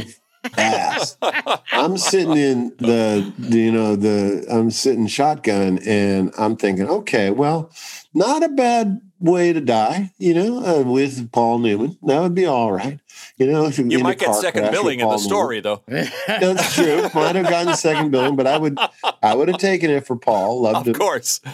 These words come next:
Speaker 2: Um, <laughs> he had that wild glint in his eye, that
Speaker 1: That's hilarious.
Speaker 2: mischievous kind of like, uh, I'm gonna,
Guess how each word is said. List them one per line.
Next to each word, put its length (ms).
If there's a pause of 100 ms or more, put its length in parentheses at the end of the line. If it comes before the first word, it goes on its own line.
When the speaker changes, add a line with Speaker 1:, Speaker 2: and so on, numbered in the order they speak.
(160)
Speaker 2:
Um, 360 (440)
<laughs> 440
he 100
had 220
that 240
wild 1000
glint 460
in 120
his 200
eye, 280
that 140
Speaker 1:
That's 200
hilarious. 260 (120)
Speaker 2:
mischievous 460
kind 320
of 220
like, 340
uh, 380
I'm 120
gonna, 300